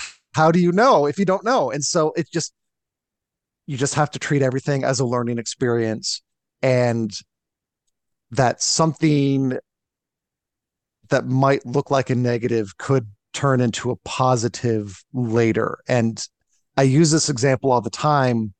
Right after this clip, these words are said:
Um, I did not have an easy time finding an agent. I was rejected. I had a whole spreadsheet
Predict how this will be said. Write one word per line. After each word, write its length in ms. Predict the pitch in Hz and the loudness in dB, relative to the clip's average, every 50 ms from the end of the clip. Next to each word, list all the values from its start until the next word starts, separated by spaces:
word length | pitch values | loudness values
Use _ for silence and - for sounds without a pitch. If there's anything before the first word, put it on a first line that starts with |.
| _ _ _ _ _ _ _ _ _ _ _ _ _ _ _ _ | _ _ _ _ _ _ _ _ _ _ _ _ _ _ _ _
Um, 160 | 127 127 123 - - _ | -2 -2 -2 -4 -6 _
I 160 | 120 131 175 165 | 2 2 4 4
did 140 | 156 139 | 4 4
not 340 | 131 123 123 127 123 139 135 - | 4 4 2 2 2 0 0 -2
have 160 | 135 131 120 | -2 -2 -2
an 100 | 123 123 | -2 -4
easy 280 | 120 131 123 110 113 | -4 -4 -4 -4 -6
time 380 | - - - 120 117 113 110 104 | -6 -4 -4 -2 -2 -2 -2 -4
finding 680 | - - - - 127 123 123 127 123 117 113 117 113 | -8 -10 -4 -2 0 2 2 2 2 2 0 0 -2
an 120 | 110 110 - - | -2 -4 -6 -6
agent. 560 | 110 110 107 101 - - 87 - - - - - _ _ _ _ _ _ _ _ _ _ _ _ _ _ _ - | -4 -4 -4 -4 -6 -8 -10 -10 -14 -20 -20 -20 _ _ _ _ _ _ _ _ _ _ _ _ _ _ _ -2
I 320 | 123 127 139 139 143 147 147 | 0 2 4 4 4 2 2
was 360 | 127 127 135 135 131 113 110 | 2 0 0 0 0 -2 -4
rejected. 1160 | 110 120 107 - _ - - 160 170 - _ - 180 180 175 180 180 180 180 175 165 160 - - | -6 -6 -6 -8 _ -6 -2 -2 -2 -2 _ -2 -2 0 0 0 0 0 -2 -4 -6 -6 -4 0
I 80 | 139 | 0
had 160 | 123 139 143 139 | 2 2 2 2
a 40 | |
whole 240 | 117 120 139 147 147 | 0 2 2 0 0
spreadsheet 720 | - - - - 147 143 143 131 - - 127 120 110 98 | 0 -4 -4 0 0 0 0 0 -2 -4 -4 -4 -6 -6